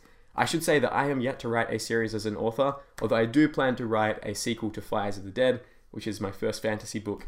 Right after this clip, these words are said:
at some stage in the future. So, a lot of this episode was just me trying to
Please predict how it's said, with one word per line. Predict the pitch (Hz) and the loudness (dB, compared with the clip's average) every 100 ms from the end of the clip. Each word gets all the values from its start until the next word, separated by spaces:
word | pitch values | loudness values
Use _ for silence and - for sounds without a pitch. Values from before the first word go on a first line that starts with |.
| - | -8
at | 113 | -6
some | - 120 117 | 0 2 2
stage | - 104 98 | 0 -2 -2
in | 101 | -8
the | |
future. | - 110 - 101 98 - - - | -6 -6 -4 -6 -6 -12 -14 0
So, | 139 131 127 117 - - - - | 6 6 6 0 -12 -20 -20 -2
a | 143 | 4
lot | 226 | 4
of | 254 | 4
this | 202 | 2
episode | 165 160 143 127 | 2 2 2 2
was | 117 | 0
just | 127 - | -6 -4
me | 127 131 | -2 0
trying | 120 - 117 113 113 | 0 0 2 0 -2
to | - 110 104 | -2 -2 -2